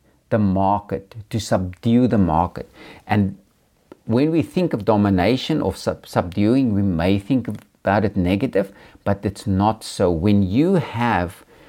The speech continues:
the influence, uh, in a specific area,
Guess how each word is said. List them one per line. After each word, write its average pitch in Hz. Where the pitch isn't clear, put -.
the -
influence, 101
uh, 80
in 160
a 120
specific -
area, 110